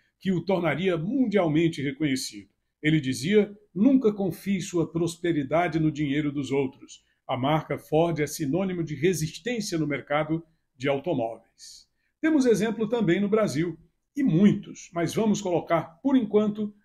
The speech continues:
apenas um. Roberto Carlos, quando jovem, tentou várias gravadoras, apresentando suas composições nos anos cinquenta. Deficiente físico era logo descartado, porque na época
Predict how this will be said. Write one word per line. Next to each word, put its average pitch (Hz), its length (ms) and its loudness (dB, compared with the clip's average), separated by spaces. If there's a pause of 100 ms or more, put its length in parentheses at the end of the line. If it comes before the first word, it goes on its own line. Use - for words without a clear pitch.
(100)
apenas 208 500 0
um. 147 240 -2 (380)
Roberto 196 460 0
Carlos, 185 440 2
quando 175 300 -2
jovem, 175 520 0 (280)
tentou 190 440 2
várias 196 540 0
gravadoras, 156 840 0 (200)
apresentando 156 760 2
suas 156 320 -2
composições 185 800 -2
nos 165 180 -4
anos 170 240 2
cinquenta. 151 560 -4 (320)
Deficiente 147 680 -2
físico 214 560 0
era 185 140 0
logo 165 480 0
descartado, 165 760 -2
porque 139 260 -12
na 123 140 -4
época 214 500 0